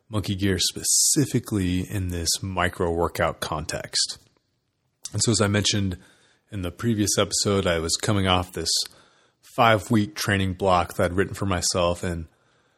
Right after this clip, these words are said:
previous to this program, what I was doing most mornings is this monkey morning sesh. Very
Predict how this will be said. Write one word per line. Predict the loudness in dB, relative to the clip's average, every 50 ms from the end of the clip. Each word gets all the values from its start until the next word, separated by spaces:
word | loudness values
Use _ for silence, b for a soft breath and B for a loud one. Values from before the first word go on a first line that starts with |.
| _ _ _ _ _ _ _ _ _ _ _ _ _ _ _ _ _ _ -20
previous | -18 -12 -6 0 2 4 6 6 6 6 4 4 4 2 2 2
to | 2 2
this | 2 2 2 2 2 0 0 -2 B B B B B B
program, | 4 4 4 6 4 4 4 4 4 2 2 -2 -4 -2
what | 2 4 4
I | 6
was | 6 4 4
doing | 4 4 6 6 4 4 2 0 -2 -4 -8
most | -12 -10 -2 0 2 4 4 4 2 0 0
mornings | 0 2 2 4 4 4 2 0 -2 -4 -4 -4 -4 -4 -4 -6 -4
is | -2 -2 0 0 0 -2 -2 -4 -4 -4 -4 -6 _ _
this | -6 -4 -2 -2 -2 -2
monkey | -2 0 0 0 -2 0 -2 0
morning | 0 2 2 2 2 0 0
sesh. | 0 0 -2 -2 -2 -4 -4 -6 -6 -6 -10 _ _ -10 -4
Very | 0 2 2 4